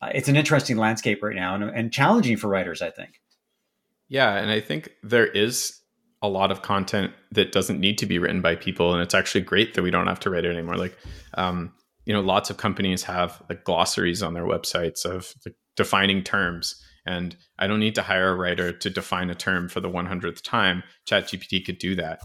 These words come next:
Speaker 2: and we can provide the value to our clients in defining certain sales terminology, for example, without having to go out and hire writers in a way that doesn't cost us that much, and, like, everyone wins, right? But then for something that's more of, like, a thought leadership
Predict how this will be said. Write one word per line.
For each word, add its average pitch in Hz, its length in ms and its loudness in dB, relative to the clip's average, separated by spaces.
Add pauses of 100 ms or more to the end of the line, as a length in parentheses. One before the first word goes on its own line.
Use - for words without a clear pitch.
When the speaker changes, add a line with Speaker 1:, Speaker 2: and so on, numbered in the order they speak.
(260)
Speaker 2:
and 87 340 -2
we 101 100 -2
can 101 180 0
provide 98 420 4
the 98 60 -6
value 92 300 2
to - 140 0
our 90 100 4
clients 92 760 0
in 87 300 -4 (640)
defining 95 760 2
certain 90 380 0
sales 104 300 4
terminology, 90 560 2
for - 140 -4
example, 87 600 -6 (240)
without 98 240 2
having 92 180 2
to 92 60 -4
go 92 140 2
out 90 60 4
and 92 100 -2
hire 92 220 2
writers 98 480 2 (220)
in 95 80 -4
a 95 40 0
way 95 120 4
that 90 120 0
doesn't 95 200 -2
cost 104 300 0
us 92 80 -4
that 90 180 2
much, 90 260 0
and, 92 120 -2
like, 90 140 -4
everyone 92 440 0
wins, 90 380 -4 (100)
right? 95 240 -6 (400)
But 95 180 2
then 92 340 2 (240)
for 87 340 2
something 92 380 -2
that's 85 180 -4
more 87 300 -2 (160)
of, 90 80 -2
like, 82 160 0
a 85 60 -4
thought 92 340 0
leadership 87 480 0